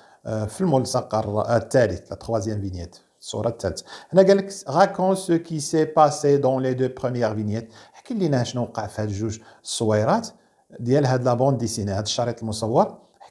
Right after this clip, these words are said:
كاين لينا شنو واقع في هاد جوج صويرات. واضح؟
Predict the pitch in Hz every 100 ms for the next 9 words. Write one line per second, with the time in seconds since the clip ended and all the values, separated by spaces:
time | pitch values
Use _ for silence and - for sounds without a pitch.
0 | - 220 165 147 123 123 - 135 - 120
1 | 127 - _ - 107 120 110 - _ -
2 | 120 101 85 85 - - _ _ _ _
3 | _ _ _ - - _ _ _ _ 92
4 | 104 190 -